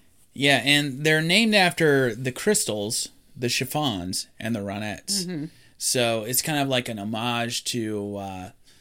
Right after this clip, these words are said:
Speaker 1: the nineteen fifties, early sixties trio groups,
Speaker 2: Mm-hmm.
Speaker 1: um, like Destiny's Child.
Speaker 2: Yeah.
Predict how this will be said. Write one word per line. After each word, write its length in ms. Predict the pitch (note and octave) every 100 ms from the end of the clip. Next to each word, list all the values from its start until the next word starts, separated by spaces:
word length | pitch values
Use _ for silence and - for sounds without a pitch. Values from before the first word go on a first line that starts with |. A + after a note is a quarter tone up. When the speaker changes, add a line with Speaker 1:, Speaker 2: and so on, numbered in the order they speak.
| _ -
Speaker 1:
the 80 | A2
nineteen 580 | A#2 A#2 B2 B2 A#2 A2+
fifties, 800 | - A#2 - A#2 A#2 A2+ A2 - _ _ - _ - -
early 360 | B2 B2 B2 A#2+
sixties 880 | - B2 A2+ - A#2 A2 G#2+ - - _ -
trio 1000 | - C3 C3 B2 A2+ A2+ A2 G#2+ G#2 - _ _ _ _ -
groups, 480 | A#2 G#2 E2 - G#3
Speaker 2:
Mm-hmm. 720 | F#3 F#3 C#3+ D3+ _ _ -
Speaker 1:
um, 440 | G2+ G3 G2 G2 A#2 _ _ -
like 240 | G2+ G#2 -
Destiny's 540 | A2+ A2 G#2+ G2 F2
Child. 480 | - F2 C2 A#1+ - _ _ _ _ _
Speaker 2:
Yeah. 180 | E4